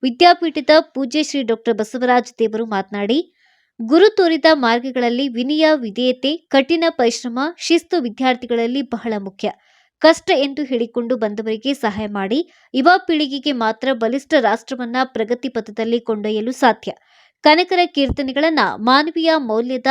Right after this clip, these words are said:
ಆಗರಗಳಾಗಿವೆ. ಕನಕದಾಸರ ಸಾಹಿತ್ಯದ ವಿವಿಧ ಪ್ರಕಾರಗಳಾದ ಕೀರ್ತನೆಗಳು, ಸುಳ್ಳಾದಿಗಳು, ಉಗಭೋಗಗಳು ಕನ್ನಡ ಸಾಹಿತ್ಯ ಲೋಕಕ್ಕೆ ಅರ್ಪಿಸುವುದಲ್ಲದೆ ಸಂಗೀತ ಪ್ರಪಂಚಕ್ಕೆ ತನ್ನದೇ ಆದಂತಹ ಕೊಡುಗೆಯನ್ನ ಮುಡಿಗೆಗಳ ರೂಪದಲ್ಲಿ ನೀಡಿದ್ದಾರೆ ಎಂದರು.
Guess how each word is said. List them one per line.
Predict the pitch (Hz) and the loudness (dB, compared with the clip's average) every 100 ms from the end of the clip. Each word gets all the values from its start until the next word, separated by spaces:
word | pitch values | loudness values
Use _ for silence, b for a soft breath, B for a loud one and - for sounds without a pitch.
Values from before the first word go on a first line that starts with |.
| 254 | 0
ಆಗರಗಳಾಗಿವೆ. | 220 226 240 226 208 196 202 208 - _ _ - | 0 -2 -2 -2 -4 -6 -8 -10 -10 _ _ 2
ಕನಕದಾಸರ | 208 - 370 294 277 285 285 | 2 4 2 4 4 2 -4
ಸಾಹಿತ್ಯದ | 285 233 226 240 233 254 | 0 0 0 -8 -2 0
ವಿವಿಧ | 226 262 320 294 311 | 0 -2 0 2 2
ಪ್ರಕಾರಗಳಾದ | 247 220 220 220 214 220 247 254 | 2 -2 -4 -4 -4 -4 -4 -4
ಕೀರ್ತನೆಗಳು, | 247 220 - 208 214 233 349 b b b | -4 -6 -6 -6 -2 -2 -2 b b b
ಸುಳ್ಳಾದಿಗಳು, | - 320 330 359 381 359 311 311 370 _ _ - | 2 6 8 6 4 0 0 0 -4 _ _ -8
ಉಗಭೋಗಗಳು | 247 330 339 269 254 262 247 285 359 _ | 4 4 4 0 -4 -2 -2 0 -2 _
ಕನ್ನಡ | - 302 359 370 | 0 2 4 2
ಸಾಹಿತ್ಯ | 370 254 240 247 285 | 2 2 0 -4 -2
ಲೋಕಕ್ಕೆ | 247 220 233 226 - 285 | 0 -2 -6 -6 -2 0
ಅರ್ಪಿಸುವುದಲ್ಲದೆ | - 233 226 233 240 208 240 339 226 - _ _ _ | 0 -6 -6 -8 -8 -6 0 0 0 -8 _ _ _
ಸಂಗೀತ | - 320 370 403 311 | 4 4 4 2 2
ಪ್ರಪಂಚಕ್ಕೆ | 240 233 262 254 254 285 | 0 -4 -6 -8 -6 -4
ತನ್ನದೇ | 294 247 247 294 311 | 0 0 0 0 2
ಆದಂತಹ | 233 226 233 240 247 | 4 2 -6 -6 -8
ಕೊಡುಗೆಯನ್ನ | 247 214 208 233 214 247 - | -6 -6 -4 -6 -2 -2 -2
ಮುಡಿಗೆಗಳ | 240 240 277 339 311 262 | -4 -4 0 0 2 0
ರೂಪದಲ್ಲಿ | 220 220 269 247 240 | 0 -4 -6 -4 -6
ನೀಡಿದ್ದಾರೆ | 247 214 214 214 196 247 | -4 -4 -2 -2 -2 -2
ಎಂದರು. | 254 196 | -6 -8